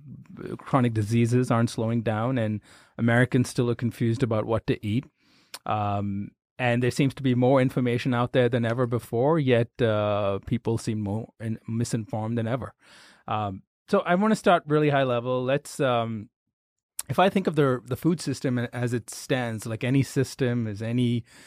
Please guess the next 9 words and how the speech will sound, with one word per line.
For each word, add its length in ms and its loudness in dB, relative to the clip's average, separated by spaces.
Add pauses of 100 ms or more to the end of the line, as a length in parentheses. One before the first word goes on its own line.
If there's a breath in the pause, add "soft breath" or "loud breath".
(300 loud breath)
institution, 840 0
any 420 4 (160)
corporation, 800 0
individual, 840 0
maybe 280 -2
even 300 -2
culture 440 -2
or 60 -4
society, 800 -4